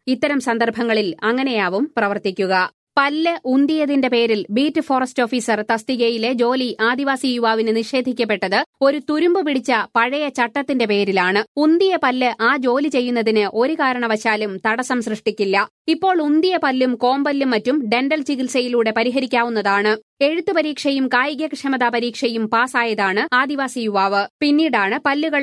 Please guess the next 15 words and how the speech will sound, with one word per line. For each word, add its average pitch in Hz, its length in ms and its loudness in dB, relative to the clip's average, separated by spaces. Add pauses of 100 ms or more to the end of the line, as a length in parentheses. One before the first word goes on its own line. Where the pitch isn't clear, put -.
(120)
ഉന്തിയതായി 262 640 0
കണ്ട് 202 300 0 (140)
ഇയാളെ 247 400 0 (220)
ഒഴിവാക്കിയത്. 214 680 0 (180)
പി 311 180 2
എസ് 370 160 0
സിയുടെ 320 300 2
ചട്ടങ്ങളിൽ 262 540 0 (100)
ഉന്തിയ 302 380 2
പല്ല് 254 280 0
പാടില്ലെന്ന് 247 560 0
പറയുന്നതാണ് 220 640 0
ജോലി 254 340 0
നിഷേധിക്കാൻ 220 640 0 (240)
ഇടയാക്കിയത്. 233 360 0